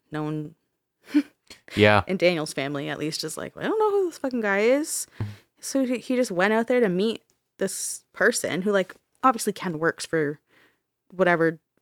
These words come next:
Speaker 1: job they're doing.
Speaker 2: Yeah.
Speaker 1: But, you know, in David's eyes and his family's eyes, they're like, "I don't know.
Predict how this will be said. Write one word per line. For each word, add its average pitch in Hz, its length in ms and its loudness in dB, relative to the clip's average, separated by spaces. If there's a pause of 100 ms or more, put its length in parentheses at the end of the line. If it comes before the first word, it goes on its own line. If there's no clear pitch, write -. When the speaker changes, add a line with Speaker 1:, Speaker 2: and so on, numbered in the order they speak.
(160)
Speaker 1:
job 135 420 -4
they're 139 160 0
doing. 135 500 -4 (120)
Speaker 2:
Yeah. 98 180 2 (300)
Speaker 1:
But, 156 340 2 (540)
you 233 120 -2 (100)
know, 196 140 -4 (1300)
in 180 220 2
David's 180 320 2
eyes 160 220 2
and 160 160 -4
his 156 120 -6
family's 156 340 -4
eyes, 156 220 -4
they're 160 140 -8
like, 156 260 -8 (120)
"I 202 80 -2
don't 262 120 4
know. 330 280 6